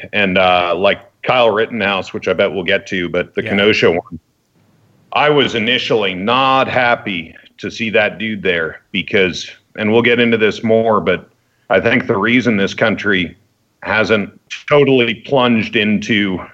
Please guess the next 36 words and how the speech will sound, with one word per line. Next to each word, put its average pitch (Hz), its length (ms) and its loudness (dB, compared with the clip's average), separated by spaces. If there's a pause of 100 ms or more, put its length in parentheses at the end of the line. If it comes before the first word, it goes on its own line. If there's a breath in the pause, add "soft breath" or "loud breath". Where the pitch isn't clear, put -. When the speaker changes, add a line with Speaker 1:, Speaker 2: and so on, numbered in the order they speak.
(120 loud breath)
Speaker 1:
into 131 240 6
violence 98 500 0
is 85 80 -12
because 90 340 -6
conservatives 120 760 2
and 87 400 -4
other 123 240 2
responsible 104 760 -2
folks 110 340 2
who 110 100 -2
might 143 260 2
vote 135 260 4
on 110 140 2
the 98 80 -2
left 104 260 -2
side 107 220 2
of 82 80 -6
the 90 120 -2
aisle, 95 300 2
but, 87 320 -4 (160)
but - 120 2
love 120 200 2
America 104 560 0
and 92 180 -2
are 95 140 0
our 92 140 0
kind 95 240 -2
of - 80 -10
people, 95 420 0
other 95 260 2
than 92 140 -2
that 87 140 -2
we 92 120 -4
disagree 92 520 0
on 85 240 -2
policy, 92 640 0